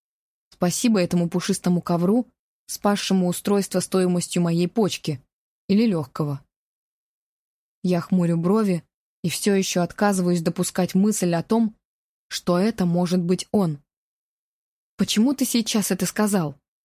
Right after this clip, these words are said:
Макс делает шаг ко мне навстречу. Вижу, как напрягаются его плечи,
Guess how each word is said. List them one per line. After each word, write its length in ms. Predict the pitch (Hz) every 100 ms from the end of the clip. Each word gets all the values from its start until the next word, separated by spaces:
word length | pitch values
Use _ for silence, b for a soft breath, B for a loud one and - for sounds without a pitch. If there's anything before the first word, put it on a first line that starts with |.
| _ _ _ _ _ _ _ _ _ _ -
Макс 280 | 185 180 165
делает 380 | 180 175 170
шаг 240 | - 185 -
ко 120 | 175
мне 180 | 170 170
навстречу. 680 | 175 - 190 180 - 151 139 _ _ _ _ _ _ _ _ _ _ -
Вижу, 500 | 170 190 185 170 165 _ _ _ _ _ _
как 220 | 180 -
напрягаются 680 | 180 175 175 180 175 170 -
его 240 | 170 170 165
плечи, 540 | 185 214 214 - 151